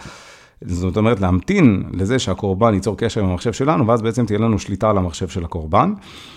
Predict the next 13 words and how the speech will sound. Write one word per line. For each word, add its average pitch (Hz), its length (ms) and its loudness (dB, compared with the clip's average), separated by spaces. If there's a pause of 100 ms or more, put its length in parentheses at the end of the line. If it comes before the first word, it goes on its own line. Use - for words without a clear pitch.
(280)
זה 101 380 0
ב-, 87 540 0
בהיבט 87 380 -2
של 92 180 -6
ה-, 80 380 -10 (160)
של 87 240 -10
התוקף, 87 800 -6
ובצד 90 340 -4
של 127 180 -2
הקורבן 131 480 0
כמובן 107 360 0
הוא 101 80 -2
צריך 104 440 -6